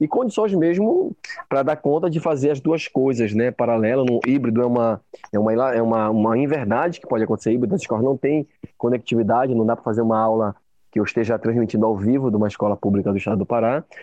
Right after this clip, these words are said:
e a gente não tem, portanto, teria um prejuízo maior. Vou usar uma, só uma exemplificação pra, pra quem tá ouvindo poder entender o que eu tô falando aqui. As escolas, por exemplo, uma turma que tem quarenta alunos, e é uma média de, das turmas,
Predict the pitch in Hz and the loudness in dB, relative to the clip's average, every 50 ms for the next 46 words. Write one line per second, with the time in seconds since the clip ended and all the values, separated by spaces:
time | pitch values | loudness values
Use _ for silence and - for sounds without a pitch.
0 | - - - - - 131 139 147 147 135 156 160 151 165 165 175 196 208 175 - | -20 -20 -20 -6 -2 0 2 2 2 0 -2 -2 0 0 0 0 0 0 -2 -2
1 | 160 147 151 165 175 190 196 - - - - - _ _ _ - 147 131 135 - | 0 0 0 0 0 -2 -4 -8 -16 -20 -20 -20 _ _ _ -2 -2 -2 -2 -2
2 | - 143 143 160 151 175 156 - 160 151 156 147 165 156 147 160 147 156 165 185 | -2 0 0 0 0 -2 -2 0 0 0 0 0 0 0 0 0 2 2 0 2
3 | 208 190 156 120 107 98 110 117 143 156 170 160 - 190 202 190 180 165 160 147 | 2 2 2 0 0 0 0 0 0 0 -2 -2 -2 -2 0 0 0 0 0 0
4 | 139 147 - 156 - - - 127 - 139 135 - 131 120 - _ - 127 117 - | 0 -2 -2 -6 -6 -6 -6 -2 -2 -2 0 0 -2 -2 -4 _ -6 -6 -2 -2
5 | 135 135 - - 123 120 113 104 120 147 151 131 127 117 - - 123 117 123 135 | -2 -2 0 0 0 2 2 2 2 0 2 0 0 -2 -2 -2 -2 0 0 0
6 | 139 139 139 123 123 123 - 127 - 120 - - 120 120 123 127 131 127 - - | 0 0 0 0 0 0 -2 -4 -4 -4 -2 0 0 2 2 0 -2 -4 -6 -6
7 | 98 92 - _ - - - - - - 117 123 139 131 - - 175 180 170 - | -8 -8 -8 _ -20 -20 -20 -16 -6 -4 -4 -2 -2 -2 -2 0 0 0 -2 -2
8 | - 160 156 147 127 127 117 101 113 117 127 135 - - 151 160 151 - - 143 | -2 0 0 2 2 0 0 0 0 0 0 0 0 0 -2 -2 -2 -2 -4 -2
9 | - - 120 120 143 165 165 156 139 117 113 123 135 131 117 107 98 - - - | 0 0 0 0 0 0 0 0 0 0 2 2 2 2 2 0 0 -2 -6 -8
10 | - _ - - _ _ 104 104 113 113 117 107 107 120 131 139 123 113 101 98 | -10 _ -20 -20 _ _ 0 0 2 2 2 2 2 2 2 2 0 0 0 0
11 | 101 98 - 104 110 107 92 - - - 143 135 113 104 92 - | -2 -2 -4 -4 -4 -4 -4 -4 -2 -2 0 0 0 -2 -2 -6